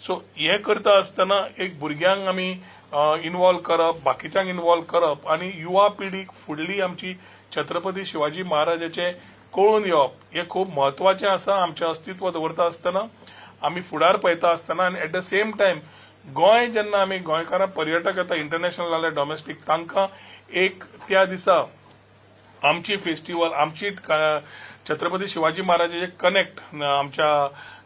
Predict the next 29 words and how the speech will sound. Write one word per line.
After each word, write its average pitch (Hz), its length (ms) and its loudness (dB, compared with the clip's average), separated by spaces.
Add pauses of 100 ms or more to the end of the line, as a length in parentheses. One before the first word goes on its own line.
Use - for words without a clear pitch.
(140)
गोंया 156 320 6
खातीर, 160 300 -2
it 156 60 -10
might 160 160 -2
be 160 100 -4
naval, 160 440 0
it 147 160 -6
might 151 220 -2
be 147 60 -8
the 147 120 0
army, 151 260 0
it, 147 380 -6
how 165 180 4
we, 170 240 -4
he 160 100 -6
has 165 160 -8
been 165 140 -10
connected 156 460 -4 (540)
how 156 140 8
we 180 400 -2
have 175 220 0
been 175 140 -6
able 160 300 -4
to 180 80 -6
save 170 320 -2
our 165 160 2
temples 156 500 -4
at, 160 180 -8 (520)
uh, 135 400 2